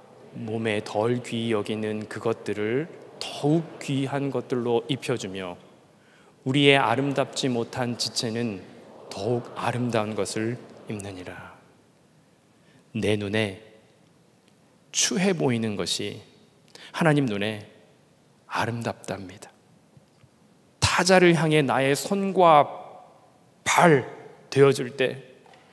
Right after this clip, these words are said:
내 안의 상처가 훨씬 더 치유되는 경험을 많이 합니다. 장애인과 비장애인이 서로 존중하고 하나를 이룰 때 상호 간의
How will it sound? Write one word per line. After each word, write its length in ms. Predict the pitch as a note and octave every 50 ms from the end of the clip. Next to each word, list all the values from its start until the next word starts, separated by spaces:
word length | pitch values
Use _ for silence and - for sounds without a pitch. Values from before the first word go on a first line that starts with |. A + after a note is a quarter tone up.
| _ _ _ _ _ -
내 160 | C3+ D3 C#3+ C#3
안의 300 | B2 B2 B2 C3 C3 B2+
상처가 880 | - - - B3 B3+ B3 - - - A3 G#3 G3+ G3 F#3+ G3+ - - - - - - - - _ _ _ -
훨씬 840 | - - - - - - - - - - - - - A3+ G#3+ G#3 F#3+
더 580 | G3+ G3+ G3+ F#3+ G3 G3+ - - - - - - - - - - - _ _ _ _ _ _ _
치유되는 920 | - - - - C4+ B3+ A#3 A3+ E3+ F#3+ E3+ D#3+ D#3 D3+ D3 D3 C#3 B2 -
경험을 640 | - - - C#3+ C#3 C3 A#2 A#2 A#2 A#2 A2+ A2+ A#2 - - - - _ _
많이 440 | - G2 G2 F#2+ F#2+ F#2 F#2 F#2 F2 - - - _ -
합니다. 380 | - B2+ A2+ G2+ F#2+ - - - _ _ _ _ _ _ _ _ _ _ _ _ _ _ _ _ _ _ _ _
장애인과 480 | - - B2+ C3 C3 C3+ C3+ B2+ C3+ C3
비장애인이 840 | B2+ - C#3 C#3 D3+ C#3+ C#3+ D3+ D3 D3 C#3+ C#3+ C#3+ C#3 C#3 C3+ C3 -
서로 460 | - - - - - - G#3+ G3+ F3
존중하고 920 | - - D#3 E3 E3+ E3 G3 F#3+ F3+ D#3 C#3 B2 - C3+ B2+ A#2 - -
하나를 540 | - - A#3+ A#3+ A3 G3+ F#3 F#3+ F3+ E3+ -
이룰 320 | D#3+ D#3 F3 D#3+ E3+ -
때 440 | - E3+ D#3+ C#3 - - - - - -
상호 840 | - - - - - A3 B3 C4 B3+ B3 A3 - A#3+ A#3 A3+ A3
간의 460 | G3+ G3+ E3+ D3 D3 D3+ D#3 D3 -